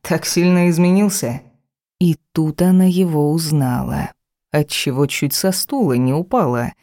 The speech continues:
Да это же Павлов, тот самый, кого они сегодня вспоминали с Валерой. Ни разу с того времени, как он ушел после девятого класса, Рита его не встречала. И надо же было этому случиться именно сегодня.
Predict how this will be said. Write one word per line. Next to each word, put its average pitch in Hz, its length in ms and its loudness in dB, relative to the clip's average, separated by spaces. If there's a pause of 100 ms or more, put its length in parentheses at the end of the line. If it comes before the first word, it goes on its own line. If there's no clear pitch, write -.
(200)
Да 156 140 0
это 175 220 2
же 165 140 2
Павлов, 156 880 -4 (100)
тот 151 200 0
самый, 151 540 2
кого 139 260 -2
они 147 260 2
сегодня 156 440 0
вспоминали 160 560 0
с - 120 -4
Валерой. 156 640 0 (340)
Ни 160 200 6
разу 151 380 2
с - 100 -8
того 135 220 -2
времени, 147 420 2
как 131 240 -2
он 143 100 2
ушел 147 320 0
после 139 360 -4
девятого 143 460 -2
класса, 139 680 -2 (320)
Рита 147 340 2
его 165 320 2
не 160 160 2
встречала. 180 880 -4 (480)
И 147 100 2
надо 131 300 2
же 151 140 0
было 156 280 2
этому 147 240 0
случиться 147 600 -4
именно 165 580 2
сегодня. 143 880 -2